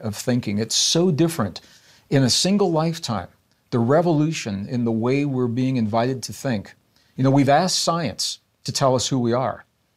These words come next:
And for a hundred and fifty years, since the time of Charles Darwin, science has been revealing the deepest truths of our existence. And the question is,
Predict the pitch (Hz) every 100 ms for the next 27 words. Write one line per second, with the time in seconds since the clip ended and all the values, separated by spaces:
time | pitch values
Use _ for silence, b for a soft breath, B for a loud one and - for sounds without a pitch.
0 | _ _ - 131 135 135 131 120 165 160
1 | 117 160 143 143 180 95 - 117 - 107
2 | 127 117 104 120 107 120 151 110 101 -
3 | 131 143 139 113 117 123 117 120 117 196
4 | 147 90 85 _ _ b b b 120 135
5 | 147 120 - 151 123 113 110 101 160 -
6 | 107 - 107 104 135 151 120 104 101